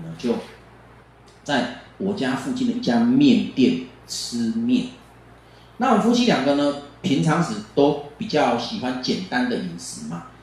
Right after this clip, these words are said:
所以我们吃面通常都是很简单，他点一碗面，我点一碗面，顶多再切一点卤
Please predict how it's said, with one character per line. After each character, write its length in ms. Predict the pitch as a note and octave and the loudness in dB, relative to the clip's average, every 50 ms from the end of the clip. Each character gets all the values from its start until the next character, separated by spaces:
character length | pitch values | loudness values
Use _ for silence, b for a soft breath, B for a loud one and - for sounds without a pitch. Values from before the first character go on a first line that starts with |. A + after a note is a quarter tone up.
| - - - | -20 -20 -20
所 160 | - - F3+ | -6 0 2
以 40 | G3 | 2
我 60 | G3 C3 | 2 2
们 80 | B2+ | 0
吃 200 | - - - D3+ | -2 -4 -4 -2
面 200 | E3 E3 D3+ C#3 | 0 0 0 0
通 120 | - D3+ C#3+ | -2 -2 -2
常 140 | A#2+ G#2+ G#2+ | -2 -2 -4
都 120 | C3 C3+ | -4 -6
是 120 | C3 C#3 | -6 -8
很 180 | G#2 G#2 G#2+ A#2 | -6 -4 -4 -4
简 200 | - G#2+ F2+ - | -4 -4 -6 -4
单， 300 | - G2+ G2+ G#2 G#2+ - B B B B B - | -4 -6 -6 -6 -8 -12 B B B B B -6
他 120 | - D#3+ | -4 -4
点 200 | - - G#2 G#2 | -2 -2 -2 -2
一 100 | B2+ B2+ | 0 0
碗 140 | A#2+ G2+ G2 | 0 -2 -2
面， 240 | G#2+ B2 B2+ G2+ F#2 | -2 -2 -2 0 -2
我 80 | F#2 F#2 | -4 -4
点 220 | - F#2+ F2 F#2 | -4 -8 -6 -4
一 60 | A2+ A2+ | -4 -4
碗 120 | F#2+ F#2+ | -2 -2
面， 220 | A2 A2 G2+ - | -4 -4 -6 -6
顶 160 | - G2+ F2+ - | -8 -10 -8 -6
多 140 | B2+ A#2 B2 | -4 -4 -2
再 140 | C3 A#2+ A#2 | -2 -4 -4
切 220 | - - - A#2 | -4 -4 -4 -4
一 60 | A2+ | -4
点 180 | - G2+ F#2+ G2+ | -2 -4 -6 -6
卤 100 | G#2 | -8